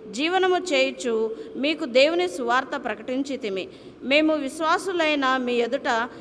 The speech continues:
ఎంత భక్తిగాను, నీతిగాను, అనింద్యత్వముగాను ప్రవర్తించితిమో దానికి మీరు సాక్షులు, దేవుడును సాక్షి. తన రాజ్యమునకును మహిమకును మిమ్మను పిలుచుచున్న దేవునికి తగినట్టుగా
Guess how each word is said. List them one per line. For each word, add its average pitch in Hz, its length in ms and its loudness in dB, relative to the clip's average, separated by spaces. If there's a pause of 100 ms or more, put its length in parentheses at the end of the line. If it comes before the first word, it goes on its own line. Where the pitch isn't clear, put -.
(120)
ఎంత 262 240 0
భక్తిగాను, 269 880 0 (200)
నీతిగాను, 262 840 0 (220)
అనింద్యత్వముగాను 285 1300 2 (220)
ప్రవర్తించితిమో 269 1160 0
దానికి 240 600 0 (200)
మీరు 320 320 2
సాక్షులు, 240 760 0 (240)
దేవుడును 294 520 6
సాక్షి. 220 540 -4 (400)
తన 262 140 2
రాజ్యమునకును 269 1200 0 (720)
మహిమకును 294 760 2
మిమ్మను 262 400 2
పిలుచుచున్న 294 760 0
దేవునికి 294 540 0
తగినట్టుగా 254 840 -2